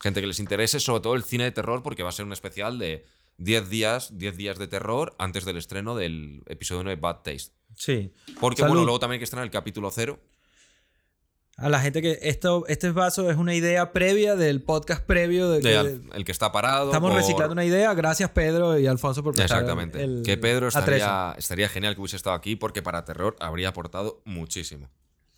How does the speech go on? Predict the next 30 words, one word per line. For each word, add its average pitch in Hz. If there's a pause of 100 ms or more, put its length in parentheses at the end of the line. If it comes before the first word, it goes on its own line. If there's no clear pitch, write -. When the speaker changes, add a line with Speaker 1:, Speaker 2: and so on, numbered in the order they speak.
(1600)
Speaker 2:
Coño, 185
cuando 139
él 143
venga 175
en 180
algún 147
momento 156
estaría 127
fino 131
tenerlo 123
invitado, 110
pues. 101 (360)
Speaker 1:
Sí, 131
si 87
viene 87
antes, 87
sí, 85
le 76
traemos 78
a 76
algún 78
especial 78
Bad 69
Taste 87
o 76
algún 73
directo, 73
alguna 71
cosita 69
así. 69